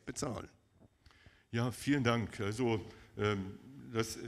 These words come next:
Speaker 2: hat sich ja alles so angehört und es sah so aus, als wenn alles soweit fertig wäre.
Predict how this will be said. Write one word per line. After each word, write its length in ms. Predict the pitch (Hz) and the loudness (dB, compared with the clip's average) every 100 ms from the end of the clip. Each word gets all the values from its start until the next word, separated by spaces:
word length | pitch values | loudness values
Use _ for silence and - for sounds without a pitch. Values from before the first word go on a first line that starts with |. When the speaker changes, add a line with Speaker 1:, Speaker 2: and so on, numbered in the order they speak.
| 110 - | -10 -12
Speaker 2:
hat 180 | - 135 | -10 -6
sich 180 | - 135 | -6 -6
ja 100 | 117 | -6
alles 260 | 117 147 - | -6 -4 -4
so 140 | 120 | -4
angehört 760 | 104 131 160 139 113 139 175 156 | -4 -6 -2 -2 0 0 0 -2
und 160 | 113 | -4
es 220 | 110 101 101 | -4 -6 -2
sah 240 | 98 139 | 0 0
so 160 | 123 107 | -4 -6
aus, 420 | - 123 180 - | -2 -2 0 -2
als 160 | 113 | -4
wenn 160 | 113 123 | -4 -6
alles 340 | - 120 147 | -4 -2 -2
soweit 400 | - 123 120 110 | -2 -2 0 -2
fertig 480 | - 110 110 185 120 | -2 0 0 -2 -4
wäre. 340 | 143 151 165 | -2 -2 -2